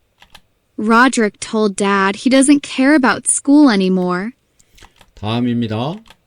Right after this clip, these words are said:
Speaker 1: He said his plan is to win the talent show and use the tape of the performance to get signed to a record label.
Speaker 2: 네, 다 생각이 있군요. He, 로드릭은 said, 말했다.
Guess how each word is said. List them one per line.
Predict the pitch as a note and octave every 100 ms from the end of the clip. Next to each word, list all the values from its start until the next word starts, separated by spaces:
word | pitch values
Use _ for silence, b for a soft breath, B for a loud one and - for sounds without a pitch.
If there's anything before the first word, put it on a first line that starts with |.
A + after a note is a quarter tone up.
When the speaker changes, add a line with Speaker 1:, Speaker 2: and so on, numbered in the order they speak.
| _ _
Speaker 1:
He | - D4+ D#4+
said | - D4
his | B3+ -
plan | - A3+ A3 G3+
is | G3 -
to | G#3
win | G#3+ G#3+
the | G#3
talent | - A#3+ C4+ B3 -
show | - G3 F#3+
and | - B3
use | B3 D4+ -
the | D4+
tape | - - C4 B3+
of |
the | A3+
performance | - C4+ - A#3+ B3 B3+ -
to | -
get | G#3+ A3+
signed | - A#3+ A#3 A#3+ A#3+
to | A#3
a | G#3+
record | A#3+ - G3 F3+
label. | F3 E3+ E3+ F3 - _ _ _ _ -
Speaker 2:
네, | D#2+ E2 F2 F2 D#2+ -
다 | - F#2
생각이 | G#2 C3 A2+ G2+
있군요. | - B2+ A#2 F#2+ G#2+ D#3+ G#3 _ _ _ _
He, | - E3 E3+ C3+ G#2 E2 D2 -
로드릭은 | E2+ F#2 A#2 A#2 A2+ G#2 G2 G#2+ D3+ G3+ A3 b b b b
said, | - - - D3+ C#3+ A2+ D#2 C#2 - _ -
말했다. | E2 F2+ F#2+ - _ _ B2+ D#3